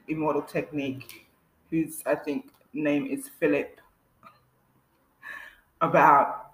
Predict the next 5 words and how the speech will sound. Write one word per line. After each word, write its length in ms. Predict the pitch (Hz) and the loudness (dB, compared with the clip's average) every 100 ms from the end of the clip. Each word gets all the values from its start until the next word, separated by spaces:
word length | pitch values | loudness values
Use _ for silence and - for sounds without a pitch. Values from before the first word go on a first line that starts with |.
| - | -6
why 280 | 139 139 143 | 2 4 4
doesn't 300 | 147 139 170 | 0 -4 -4
he, 460 | 143 127 123 - _ _ _ _ - - _ _ - - _ _ _ - | -4 -4 -6 -10 _ _ _ _ -20 -20 _ _ -20 -20 _ _ _ -12
you 160 | 147 147 | -4 -4
know, 260 | - 73 | -4 -10